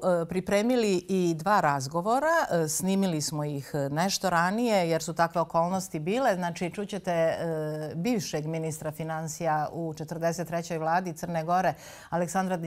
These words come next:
Damjanovića, kako on komentariše sve što je vezano za ovu temu. A snimili smo i bivšeg, e, sekretara za financije opštine Budva, Petra Odžića,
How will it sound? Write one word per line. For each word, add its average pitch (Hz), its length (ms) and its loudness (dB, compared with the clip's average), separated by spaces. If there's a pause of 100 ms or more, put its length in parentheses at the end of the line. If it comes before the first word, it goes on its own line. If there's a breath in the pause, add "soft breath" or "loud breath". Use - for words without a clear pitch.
Damjanovića, 180 680 0
kako 175 400 0
on 208 260 2
komentariše 170 720 -2
sve 175 200 -2
što 160 140 -8
je 156 60 -2
vezano 160 380 -2
za 156 160 2
ovu 214 260 2
temu. 233 480 2 (460 loud breath)
A 165 420 8
snimili 202 440 2
smo 180 400 2
i 175 240 4
bivšeg, 175 580 0
e, 196 300 0
sekretara 196 960 4
za 165 380 2
financije 175 600 0
opštine 165 360 -2
Budva, 170 280 0
Petra 151 380 0
Odžića, 180 400 2